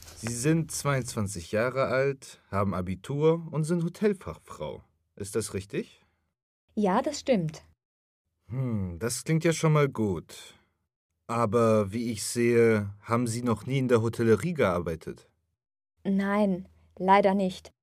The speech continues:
Speaker 2: Aber ich habe ein Semester lang in einem Restaurant als Kellnerin gearbeitet. Da hatte ich viel Kontakt mit Menschen.
Speaker 1: Ach so. Arbeiten Sie gerne mit Menschen?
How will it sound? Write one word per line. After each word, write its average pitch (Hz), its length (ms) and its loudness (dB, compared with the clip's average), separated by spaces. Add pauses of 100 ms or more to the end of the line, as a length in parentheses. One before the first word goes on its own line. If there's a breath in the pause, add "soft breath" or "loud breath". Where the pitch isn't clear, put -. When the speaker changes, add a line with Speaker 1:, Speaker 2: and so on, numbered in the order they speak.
(260)
Speaker 2:
Aber 285 320 2
ich 285 160 -4
habe 254 220 4
ein 240 200 6
Semester 247 520 2
lang 240 200 2
in 233 80 4
einem 226 280 2
Restaurant 220 580 2
als 247 160 -4
Kellnerin 247 520 2
gearbeitet. 165 760 0 (400)
Da 220 140 4
hatte 349 180 0
ich 285 160 -2
viel 330 200 6
Kontakt 269 420 -2
mit 247 160 2
Menschen. 220 460 2 (200)
Speaker 1:
Ach 156 200 -2
so. 87 420 -8 (560)
Arbeiten 143 400 6
Sie 131 120 -4
gerne 120 220 4
mit 110 140 0
Menschen? 101 460 -2